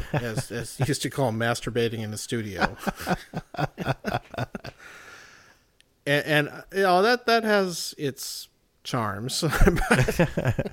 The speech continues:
Speaker 1: <laughs> Oh, no, I,
Speaker 2: but
Speaker 1: I like
Speaker 2: I think
Speaker 1: those two.
Speaker 2: as far as which one I like to come back to, that's probably it. Maybe Wish You Were Here.
Speaker 1: Right.
Speaker 2: That's one I could use another refresher on. But th-, those two are probably, you know, it's not a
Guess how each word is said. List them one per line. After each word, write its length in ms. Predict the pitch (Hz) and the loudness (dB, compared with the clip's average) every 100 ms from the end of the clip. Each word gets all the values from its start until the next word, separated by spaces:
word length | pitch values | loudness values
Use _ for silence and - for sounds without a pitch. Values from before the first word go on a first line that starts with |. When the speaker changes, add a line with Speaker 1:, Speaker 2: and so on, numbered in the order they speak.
| 240 | -10
Speaker 1:
<laughs> 120 | - | 0
Oh, 120 | 226 | 2
no, 220 | 170 117 | 4 4
I, 200 | 87 98 - | 4 4 4
Speaker 2:
but 120 | 170 | 4
Speaker 1:
I 60 | |
like 120 | 113 107 | 8 6
Speaker 2:
I 40 | |
think 240 | - - - | 6 2 2
Speaker 1:
those 60 | |
two. 60 | 117 | 0
Speaker 2:
as 120 | 85 | 0
far 280 | 120 139 143 | 4 4 6
as 420 | 139 127 - - - _ _ | 4 0 -4 -10 -14 _ _
which 260 | 135 156 - | -4 -4 0
one 180 | 160 135 | 2 4
I 120 | 123 | 2
like 260 | 117 123 - | 2 0 -2
to 80 | |
come 180 | - 117 | -6 -4
back 300 | 104 95 98 | -4 -4 -6
to, 380 | - 98 95 98 - | -6 -6 -6 -10 -6
that's 200 | 135 - | -6 -4
probably 600 | - 247 269 156 120 120 | 0 0 0 -2 0 0
it. 140 | 117 | 2
Maybe 320 | 165 202 190 | 2 2 0
Wish 260 | 127 127 - | -2 -2 -4
You 80 | 113 | -4
Were 120 | 101 | -4
Here. 420 | 104 92 90 92 | -6 -8 -10 -8
Speaker 1:
Right. 340 | 110 90 80 82 - - _ _ | 0 2 2 -2 -6 -20 _ _
Speaker 2:
That's 240 | - 113 - | -12 -10 -8
one 160 | 117 | -6
I 100 | 107 | -6
could 200 | 98 107 104 | -10 -12 -12
use 240 | 101 92 | -12 -12
another 340 | 95 90 85 | -12 -10 -10
refresher 600 | 90 123 98 98 92 - 90 | -12 -14 -12 -10 -8 -10 -12
on. 180 | - - | -14 -14
But 160 | 87 - - - - - - - - | -14 -14 -20 -20 -20 -20 -20 -6 2
th-, 160 | 190 | 4
those 240 | 196 220 214 | 4 4 6
two 140 | 185 | 6
are 60 | 139 | 6
probably, 560 | 131 120 120 117 113 104 | 4 2 2 -2 -4 -8
you 120 | 127 | -8
know, 80 | 113 | -8
it's 220 | 120 - | -8 -6
not 180 | 117 110 | -4 -4
a 180 | 98 | -4